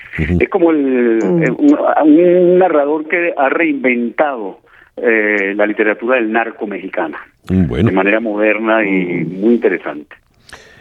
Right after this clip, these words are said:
Speaker 1: Bueno,
Speaker 2: Carlos
Speaker 1: esta-,
Speaker 2: Velázquez.
Speaker 1: estaremos pendientes de esos autores. Muchísimas gracias a ambos.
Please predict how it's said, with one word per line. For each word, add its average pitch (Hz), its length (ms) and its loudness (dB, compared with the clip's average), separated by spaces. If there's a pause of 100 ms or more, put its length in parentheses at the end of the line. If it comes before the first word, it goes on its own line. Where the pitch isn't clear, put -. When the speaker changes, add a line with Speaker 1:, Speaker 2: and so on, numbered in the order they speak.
(180)
Speaker 1:
Bueno, 98 180 2
Speaker 2:
Carlos 117 240 -2
Speaker 1:
esta-, - 40 -6
Speaker 2:
Velázquez. 92 400 -8 (240)
Speaker 1:
estaremos 95 540 0
pendientes 95 540 0
de 90 80 2
esos 87 200 2
autores. 67 480 -4 (360)
Muchísimas 127 680 2
gracias 101 480 -2
a 87 140 2
ambos. 110 540 -6